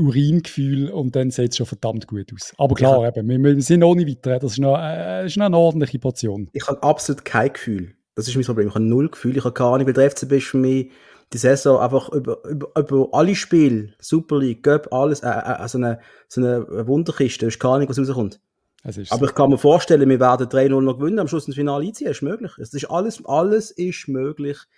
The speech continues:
Speaker 1: Es ist
Speaker 2: Und
Speaker 1: alles möglich. Es ist verdammt wichtig. Es ist, äh,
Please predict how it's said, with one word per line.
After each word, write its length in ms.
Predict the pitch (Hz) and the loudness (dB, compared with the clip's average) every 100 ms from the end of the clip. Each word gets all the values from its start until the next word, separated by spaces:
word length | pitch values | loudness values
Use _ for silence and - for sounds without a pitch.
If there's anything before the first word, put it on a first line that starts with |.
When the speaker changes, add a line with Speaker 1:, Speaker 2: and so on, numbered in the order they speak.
| - | -12
Speaker 1:
Es 140 | 123 | -8
ist 180 | 143 131 | -6 -4
Speaker 2:
Und 100 | 143 | -2
Speaker 1:
alles 260 | 131 131 - | -2 -4 -6
möglich. 340 | 147 156 151 - _ - | -8 -6 -10 -14 _ -8
Es 140 | 120 | -2
ist 180 | 147 - | -2 -2
verdammt 440 | - 135 131 123 | -10 -6 -4 -4
wichtig. 440 | 139 147 - 143 147 | -6 -6 -6 -6 -4
Es 200 | 127 143 | -6 -4
ist, 360 | 131 - - | -6 -6 -10
äh, 640 | 117 117 67 67 71 71 | -8 -8 -10 -10 -12 -14